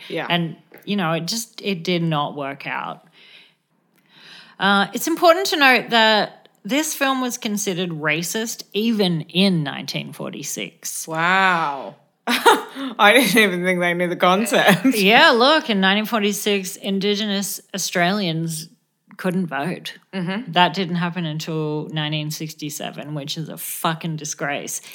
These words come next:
Speaker 2: In
Speaker 1: Absolutely.
Speaker 2: the U S A, Isaac Woodward, a African-American Army veteran, was beaten and blinded by police chief Lyndon Shell in Carolina, and this was only known to the white population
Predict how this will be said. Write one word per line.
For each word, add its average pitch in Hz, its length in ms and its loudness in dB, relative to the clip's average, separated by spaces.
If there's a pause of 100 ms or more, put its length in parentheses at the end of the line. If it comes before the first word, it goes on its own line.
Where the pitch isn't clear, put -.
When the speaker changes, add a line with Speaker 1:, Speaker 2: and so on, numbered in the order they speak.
(120)
Speaker 2:
In 208 120 2
Speaker 1:
Absolutely. 180 540 -4
Speaker 2:
the 220 120 6
U 214 240 4
S 220 240 0
A, 185 360 2
Isaac 202 600 -2
Woodward, 156 720 2 (340)
a 160 400 0 (220)
African-American 190 880 -2
Army 185 320 -2
veteran, 151 520 -6
was 151 200 -6
beaten 185 640 -4
and 160 340 -2
blinded 175 640 0
by 170 160 2
police 165 480 -2
chief 151 420 -4 (800)
Lyndon 185 480 -2
Shell 196 420 2
in 170 200 -4
Carolina, 202 760 0
and 180 140 0
this 196 160 -2
was 254 160 -4 (140)
only 240 360 2
known 196 300 2
to 190 100 -4
the 175 80 -4
white 160 280 0
population 170 1040 -4